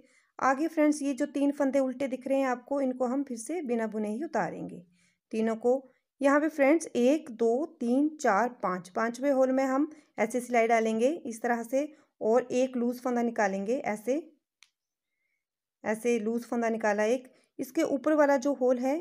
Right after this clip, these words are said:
यहाँ पे हम नीडल डालेंगे, एक और फंदा निकालेंगे इस तरह से। ऐसे दो फंदे हो गए। उससे ऊपर वाले होल में ऐसे फिर से नीडल डालेंगे, एक और फंदा निकालेंगे, तीन फंदे हो गए। उससे ऊपर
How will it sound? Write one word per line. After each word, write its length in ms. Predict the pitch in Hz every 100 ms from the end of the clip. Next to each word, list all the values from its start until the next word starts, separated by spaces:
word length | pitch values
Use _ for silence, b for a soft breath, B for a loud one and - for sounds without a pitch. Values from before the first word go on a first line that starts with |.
| 294
यहाँ 280 | 233 233 240
पे 100 | 262
हम 220 | 262 294 - _ _ _ _ _ -
नीडल 300 | 233 233 240
डालेंगे, 460 | 226 214 233 262
एक 460 | 311 - 220 226 -
और 180 | 226 269
फंदा 240 | 277 262 254
निकालेंगे 640 | 254 247 240 240 262 330 - _ _ -
इस 160 | 240 254
तरह 220 | 254 247
से। 240 | 254 269 - _ _ _ _
ऐसे 320 | 226 220 247 247
दो 200 | 226 233
फंदे 240 | 262 254 277
हो 140 | 262
गए। 220 | 254 294 294 b b b -
उससे 200 | - 311
ऊपर 280 | 262 277 294
वाले 220 | 285 269 285
होल 260 | 262 262
में 280 | 262 294 349
ऐसे 300 | - 233 269
फिर 160 | 262 233
से 140 | -
नीडल 300 | 262 254 262
डालेंगे, 500 | 247 247 254 254 294 - _ _ _ _ _ _ -
एक 220 | 226 233
और 100 | 233
फंदा 280 | 247 269 254
निकालेंगे, 560 | 254 254 240 240 240 302 - -
तीन 180 | 226
फंदे 260 | 240 269 262
हो 140 | 269
गए। 220 | 247 277 302 b b b _
उससे 200 | 240 240 254
ऊपर 400 | 247 262 277